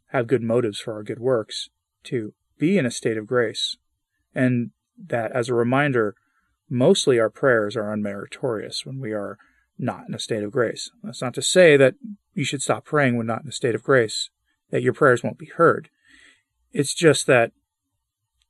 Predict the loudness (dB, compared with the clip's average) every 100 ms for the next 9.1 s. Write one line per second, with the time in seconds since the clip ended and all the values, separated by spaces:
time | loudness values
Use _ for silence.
0 | _ 0 2 4 4 4 2 0 2 2
1 | 2 -2 -20 -10 -8 0 0 0 -2 -4
2 | -4 -10 -12 -12 -10 -10 -10 _ -12 -8
3 | -4 -2 -4 -8 _ _ _ _ -8 -4
4 | -2 -2 -4 -8 -4 -4 -4 -4 -6 -14
5 | _ _ _ _ _ _ _ _ _ _
6 | _ _ _ 2 2 0 -4 -2 0 2
7 | 2 -2 -4 -4 -4 -4 -4 -8 -4 -4
8 | -4 -4 -4 -4 -6 -6 -6 -2 -2 -4
9 | -8